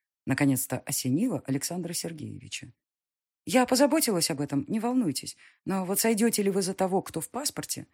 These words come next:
С этими словами она достала из рюкзака, в котором везла самые необходимые вещи,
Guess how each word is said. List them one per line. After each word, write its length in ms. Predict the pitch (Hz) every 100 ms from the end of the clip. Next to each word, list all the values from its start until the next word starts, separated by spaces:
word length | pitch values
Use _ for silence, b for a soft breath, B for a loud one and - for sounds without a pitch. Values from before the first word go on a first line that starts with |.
| _ _ _ _ -
С 100 | -
этими 220 | 160 160
словами 520 | 151 156 180 226 160 -
она 200 | 151 143
достала 380 | 147 - 151
из 240 | 143 143 131
рюкзака, 500 | 147 131 139 233 262
в 80 | -
котором 300 | 165 180 170
везла 280 | 185 175 165
самые 360 | - 170 147
необходимые 680 | 139 147 147 170 156 135 147
вещи, 340 | 135 113 -